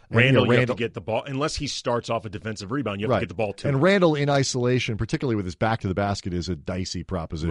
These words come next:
Speaker 2: Right.
Speaker 1: too. So how the Lakers go forward, and this gets to the next conversation, which, you know, to me, and I think to most people, it becomes a Russell question of
Speaker 2: Well, well, well,
Speaker 1: what's
Speaker 2: before
Speaker 1: he
Speaker 2: we
Speaker 1: gonna do? You know, what can the Lakers do, and what is he going to do in the fourth quarter p-, to facilitate for himself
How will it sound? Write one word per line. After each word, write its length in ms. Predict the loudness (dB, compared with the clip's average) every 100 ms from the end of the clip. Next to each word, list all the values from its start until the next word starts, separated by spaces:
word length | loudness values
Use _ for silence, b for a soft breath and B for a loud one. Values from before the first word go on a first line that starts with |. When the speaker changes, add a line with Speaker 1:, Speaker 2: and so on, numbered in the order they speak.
| -4
Speaker 2:
Right. 60 | -4
Speaker 1:
too. 220 | -2 -2
So 260 | 0 -2 -2 b b b b _ -6 -2
how 300 | 4 6 8
the 80 |
Lakers 320 | 8 6 4 2
go 100 | 2
forward, 180 | 2 4
and 100 | 4
this 140 | 2
gets 220 | 0 -2
to 60 | -4
the 80 | -4
next 200 | -4 -2
conversation, 540 | -4 0 0 0 -4
which, 120 | -10
you 80 | -10 -8 -4
know, 160 | -4 -6 _ -20 _ -10
to 100 | -4
me, 400 | 0 2 4 2
and 160 | 0 0
I 80 | 0
think 180 | 0 -2
to 100 | -2
most 300 | -2 -4 -4
people, 380 | -6 -4 -8 b b b b -2
it 140 | 0
becomes 320 | 2 0 0
a 40 | 0
Russell 360 | 2 2 0
question 460 | 0 -2 -4 -10 -14 -4
of 440 | 0 0 0 -4 _ 0
Speaker 2:
Well, 180 | 2 2
well, 100 | 0 2
well, 140 | 6
Speaker 1:
what's 220 | 8 8 8
Speaker 2:
before 60 |
Speaker 1:
he 40 | 4
Speaker 2:
we 40 |
Speaker 1:
gonna 240 | 6 4 4
do? 560 | 6 6 8 4 0 -8
You 140 | -8 -4
know, 60 | 0
what 220 | 2 2
can 140 | 0
the 60 | 2
Lakers 340 | 4 2 0
do, 180 | 0 0
and 100 | 0
what 200 | 0 0
is 100 | 0
he 180 | -2 0
going 240 | 2 0
to 60 | 0
do 160 | -2 -2
in 60 |
the 60 | -2
fourth 260 | -2 -4
quarter 320 | -2 0 0 -2
p-, 160 | -8
to 160 | -4 -4
facilitate 560 | -4 -4 -2 -2 -2
for 100 | -2
himself 500 | -4 -4 0 2 0